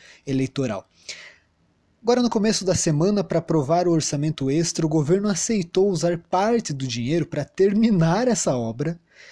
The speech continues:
e hoje eu vi a notícia de que o exército tá atuando na região.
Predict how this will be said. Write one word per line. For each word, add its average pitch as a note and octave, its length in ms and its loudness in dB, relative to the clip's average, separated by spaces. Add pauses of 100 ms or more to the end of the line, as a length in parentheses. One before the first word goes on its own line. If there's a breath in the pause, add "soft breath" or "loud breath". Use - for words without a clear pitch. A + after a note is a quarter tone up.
(240 loud breath)
e F#3 120 2
hoje B3 340 4
eu D#3 80 6
vi F3+ 100 0
a G#3 60 0
notícia G3 440 0
de F#3+ 100 -6
que A3 120 -10
o B3 80 2
exército F#3+ 840 0
tá A3+ 180 -2
atuando A#3 560 2
na A#3 120 0
região. D#3+ 440 2